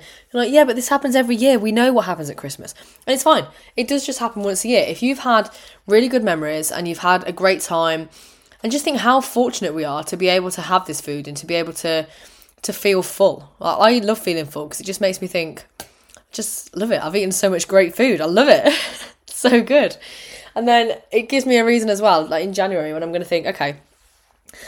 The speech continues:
I've had the food I wanted, I've had the alcohol I wanted." And in January now, that gives me a reason to get back on track as well. So it's not a case of, "Okay, I wanna lose the Christmas weight or burn off the Christmas food," because it doesn't work like that. That is not the goal. The goal is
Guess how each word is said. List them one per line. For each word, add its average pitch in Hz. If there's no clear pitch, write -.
I've -
had 214
the 233
food 175
I 156
wanted, 147
I've 160
had 185
the 196
alcohol 160
I 147
wanted." 147
And 180
in 202
January 170
now, 156
that -
gives 180
me 170
a 160
reason 160
to 151
get 156
back 156
on 147
track -
as 139
well. 147
So -
it's 175
not 196
a 214
case 180
of, 165
"Okay, 170
I 147
wanna 160
lose 160
the 151
Christmas 151
weight 143
or 151
burn 165
off 156
the 143
Christmas -
food," 143
because 151
it 143
doesn't 147
work 190
like 202
that. 202
That 175
is 170
not 175
the 160
goal. 143
The 180
goal 190
is 185